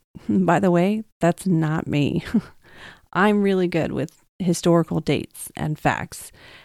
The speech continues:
And so I am so grateful when I am in a Bible study with someone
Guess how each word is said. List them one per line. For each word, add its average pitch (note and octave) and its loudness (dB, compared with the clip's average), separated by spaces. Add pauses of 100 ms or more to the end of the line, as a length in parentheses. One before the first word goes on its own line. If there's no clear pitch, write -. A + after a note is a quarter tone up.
(140)
And F#3+ 2
so F#3+ 4
I A3 0
am A#3+ 2
so A3+ 4
grateful - -4
when F3 2
I D#3+ -2
am E3 2
in D#3 -2
a E3+ 0
Bible G3+ 2
study D#3+ -2
with E3 0
someone E3 2